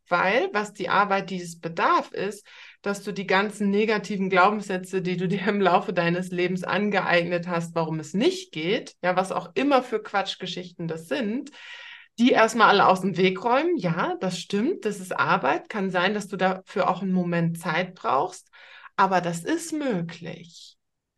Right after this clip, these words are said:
Das heißt, das Wichtigste, was du brauchst, wenn du sagst, du willst wirklich eine erfüllte Partnerschaft haben, ist der Glaube daran, dass es für dich möglich ist.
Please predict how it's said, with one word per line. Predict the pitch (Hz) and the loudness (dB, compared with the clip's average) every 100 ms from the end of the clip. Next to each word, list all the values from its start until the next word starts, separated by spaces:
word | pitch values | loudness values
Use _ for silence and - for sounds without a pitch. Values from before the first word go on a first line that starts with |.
| _ | _
Das | 185 185 | -6 2
heißt, | 190 185 175 | 2 2 -6
das | 170 | -6
Wichtigste, | 190 359 - - 240 - - 214 | -2 -2 -2 -8 -8 -10 -8 -4
was | 185 196 | -4 -6
du | - 165 | -10 -16
brauchst, | - 226 320 - - | -2 2 4 2 -8
wenn | 190 196 | -8 -6
du | 185 | -4
sagst, | 185 190 - | -4 -4 -12
du | 175 | -8
willst | 180 180 - | -6 -6 -10
wirklich | 196 220 226 226 220 | -10 2 2 2 -6
eine | 208 185 | -4 -4
erfüllte | 185 - 180 170 | -6 -8 -10 -10
Partnerschaft | 175 185 175 180 170 165 165 - - | -4 -2 0 -2 -8 -8 -10 -8 -4
haben, | 277 247 180 185 196 202 - - - - | 0 0 -2 -6 -6 -10 -18 -20 -20 -8
ist | - 254 - | -4 -4 0
der | 214 | -2
Glaube | 196 196 160 254 294 | 0 0 2 2 2
daran, | 254 220 208 202 208 | 0 0 0 0 2
dass | 190 190 | -2 -4
es | - - | -12 -10
für | 180 | -8
dich | 170 269 269 269 | -4 -6 -6 -6
möglich | 269 269 262 - 165 165 - | -4 -4 -6 -12 -14 -14 -16
ist. | 190 - - - - - | -18 -18 -20 -20 -20 -20